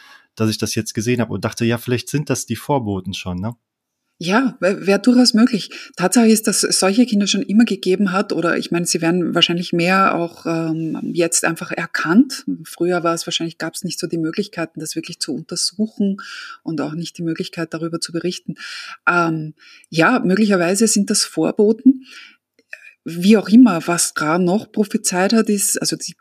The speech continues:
Speaker 2: die große Geschichte ist eigentlich unser Emotionalzentrum, unser Solarplexus.
Speaker 1: Mhm.
Speaker 2: Das ist dieses Energiezentrum in uns, das uns emotional bewegt und antreibt.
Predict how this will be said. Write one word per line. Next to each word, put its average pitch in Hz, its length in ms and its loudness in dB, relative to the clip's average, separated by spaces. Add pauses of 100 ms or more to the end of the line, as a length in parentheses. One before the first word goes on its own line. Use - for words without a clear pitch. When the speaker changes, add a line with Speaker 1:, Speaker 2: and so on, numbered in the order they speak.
(140)
Speaker 2:
die 160 80 -6
große 214 480 4
Geschichte - 480 -2
ist 175 340 0
eigentlich 175 440 -4
unser 165 400 -4
Emotionalzentrum, 170 920 -2
unser 170 220 -4
Solarplexus. 156 1000 -4
Speaker 1:
Mhm. 107 260 -8 (340)
Speaker 2:
Das - 200 -4
ist - 160 -8
dieses 165 260 -4
Energiezentrum 180 800 -4
in 165 100 -2
uns, 175 300 -2
das 165 180 -6
uns 165 140 -4
emotional 165 580 -4
bewegt 160 480 -4
und 156 180 -10
antreibt. 151 600 -6